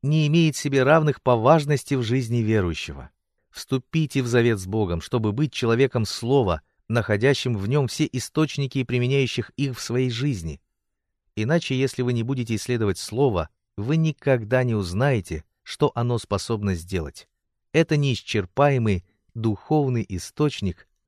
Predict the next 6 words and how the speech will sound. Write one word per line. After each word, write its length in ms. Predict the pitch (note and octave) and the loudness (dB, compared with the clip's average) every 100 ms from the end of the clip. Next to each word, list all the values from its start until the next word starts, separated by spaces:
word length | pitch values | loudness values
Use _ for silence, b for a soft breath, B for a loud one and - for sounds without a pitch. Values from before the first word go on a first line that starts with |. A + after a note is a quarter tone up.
| - | -2
пропитанный 540 | A2 A2 F3 C#3+ A2+ | 0 2 0 0 -2
силой 480 | F2+ - D#3+ C#3 C3 | -4 -4 -2 0 -2
Святого 640 | - F#2+ F2 - A2 F#2 E2 | -4 -6 -4 -2 0 0 -4
Духа. 440 | E2+ D#2+ - D2+ _ _ _ _ _ | -6 -8 -10 -16 _ _ _ _ _
Отец 440 | - G2+ D#3+ E3 - | -6 -4 -2 -4 -2
Небесный, 640 | B2 A2 F2+ - D#2+ C#2 | 0 2 0 -4 -10 -12